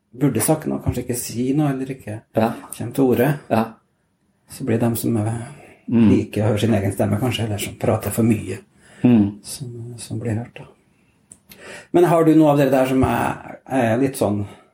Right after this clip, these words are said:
Speaker 1: kritisk person, eller litt sånn skeptisk person, og det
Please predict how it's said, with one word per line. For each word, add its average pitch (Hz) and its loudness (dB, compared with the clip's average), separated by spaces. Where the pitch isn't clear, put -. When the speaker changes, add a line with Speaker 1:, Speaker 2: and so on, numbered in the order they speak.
Speaker 1:
kritisk - 0
person, 120 0
eller 120 0
litt 110 -6
sånn 117 0
skeptisk - -4
person, 120 2
og 120 2
det 127 4